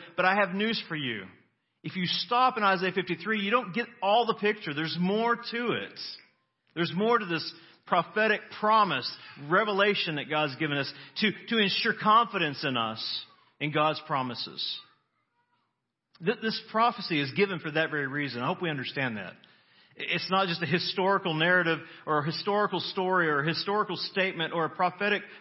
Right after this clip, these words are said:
promise that we have not yet seen come to pass. Now, this has happened already. We know this for certain. And so this is given to us to cultivate in us who believe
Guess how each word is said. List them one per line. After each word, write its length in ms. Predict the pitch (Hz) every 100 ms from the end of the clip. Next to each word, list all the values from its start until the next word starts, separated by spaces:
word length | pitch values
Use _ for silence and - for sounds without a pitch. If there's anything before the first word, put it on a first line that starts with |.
| -
promise 360 | 208 196 190 170
that 100 | 160
we 160 | 156 151 -
have 140 | 170 151
not 340 | 165 190 165
yet 240 | 175 170 - -
seen 220 | 180 170
come 160 | 175 151
to 60 | 147
pass. 320 | 175 147 127
Now, 80 | 160
this 160 | 214
has 140 | 240 156 -
happened 400 | 196 214 214 151
already. 520 | 135 120 117 104 87 - _ _ _ _ _ _ _ _ _ _ _ _
We 160 | 160 180
know 300 | 180 214 220
this 280 | 226 - - -
for 120 | 185
certain. 600 | 160 - 208 208 - 135 - -
And 80 | 170
so 100 | 190
this 200 | 220 247
is 140 | 185
given 280 | 151 214 233
to 100 | 185
us 160 | 165 -
to 80 | - -
cultivate 680 | 214 220 214 165 156 156
in 200 | 196 180
us 340 | - 214 220 202
who 80 | 202
believe 440 | 170 165 202 175